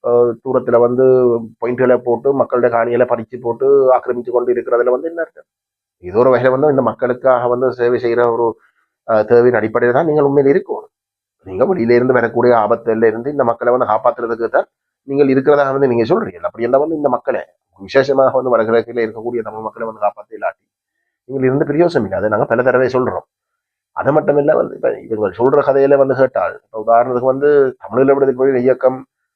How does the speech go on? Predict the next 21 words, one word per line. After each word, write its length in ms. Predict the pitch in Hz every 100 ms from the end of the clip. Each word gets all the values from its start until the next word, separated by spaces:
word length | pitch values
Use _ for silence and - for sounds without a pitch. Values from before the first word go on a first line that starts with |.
| _ _
அஹ், 200 | - 110
இந்த 140 | 107 120
கடற்பரப்புல 560 | 104 117 123 117 127 123
வந்து 180 | 120 123
கிட்டத்தட்ட 400 | 113 107 120 110
எழுபத்தஞ்சு 400 | 117 113 120 113
வீதம் 260 | 117 123
தங்களோட 260 | 113 113 113
கட்டுப்பாட்டுல 480 | - - 117 117 110
வச்சிருக்க, 380 | 104 117 107 85 - _ _ _ _ _ -
போதைப் 260 | 131 151
பொருள் 220 | 151 151 147
பிரச்சனை 360 | 143 160 156
இருக்கவே 340 | 135 160 165 160
இல்லையே, 280 | 151 139 131 _ _ _ _ _ _ _ _ _ -
எந்த 200 | 113 160
ஒரு 100 | 160
இடத்துல 220 | 147 147
வந்து 180 | 139 135
இருக்கே 160 | 143 151
இல்லை. 240 | 139